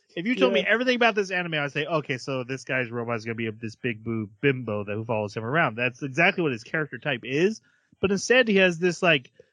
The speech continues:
Speaker 1: genteel butler type old
Speaker 2: <laughs>
Speaker 1: man who takes care of him. And, <sighs> well, there's not a lot, I don't feel like there's a lot of thought being put into the characterizations and details going into the story.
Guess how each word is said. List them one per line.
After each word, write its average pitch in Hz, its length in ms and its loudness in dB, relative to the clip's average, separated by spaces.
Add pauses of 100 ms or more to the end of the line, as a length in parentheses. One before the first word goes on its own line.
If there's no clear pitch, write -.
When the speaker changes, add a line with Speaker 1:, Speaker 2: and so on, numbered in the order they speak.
(160)
Speaker 1:
genteel 202 560 0
butler 156 520 -2
type 131 400 -2
old 143 200 -4
Speaker 2:
<laughs> 139 80 2
Speaker 1:
man 139 600 2
who 180 120 -6
takes 185 320 -6
care 254 300 2
of 160 120 0
him. 135 360 -4 (1300)
And, 214 420 2 (340)
<sighs> - 400 -12
well, 220 260 6
there's 247 260 2
not 254 200 2
a 214 60 6
lot, 147 400 4 (320)
I - 40 -2
don't 220 120 -2
feel 208 100 -2
like 165 100 -6
there's 143 140 -6
a 127 60 -4
lot 117 200 0
of 123 100 -2
thought 123 260 0
being 131 280 -2
put 139 180 -2
into 135 200 -4
the 127 80 -8
characterizations 139 880 -4
and 117 120 -12
details 147 480 2
going 151 260 0
into 143 180 -8
the 135 120 -8
story. 160 460 -4